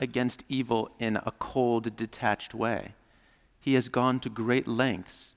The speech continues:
to deal with it at its source. For the Spirit teaches that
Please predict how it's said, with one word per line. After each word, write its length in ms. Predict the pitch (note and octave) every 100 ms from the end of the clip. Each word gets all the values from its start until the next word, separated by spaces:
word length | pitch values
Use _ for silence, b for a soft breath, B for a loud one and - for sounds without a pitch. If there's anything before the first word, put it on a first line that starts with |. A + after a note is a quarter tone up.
| -
to 100 | A#2+
deal 300 | G#2 B2 C3
with 180 | G#2 -
it 260 | E2 - - G2+
at 80 |
its 160 | G2+ -
source. 500 | - G#2+ - - - _ _ _ _ _ _ _ _ _ _ - B B B
For 100 | A#2
the 60 | A2+
Spirit 380 | - D#3+ D#3+
teaches 360 | - B2+ A#2+ A2+
that 160 | G#2